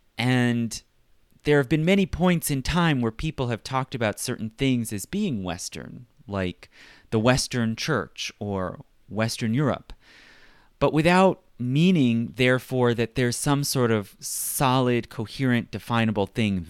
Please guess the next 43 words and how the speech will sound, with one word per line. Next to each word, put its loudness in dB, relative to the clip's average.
the 2
West, -6
right? -16
Um, 0
that's 0
really 2
a 0
pretty -2
new 2
thing. -8
That -2
really -2
came -4
about 0
in -2
the 0
twentieth -4
century, -4
and -6
it -4
only 2
really 4
became -2
a -4
popular -4
and -2
widespread -2
idea -4
within -4
the -4
last -6
hundred -6
years. -6
And 0
yet 2
we 2
take -2
it -2
and -2
we 2
back -2
project -8
it -12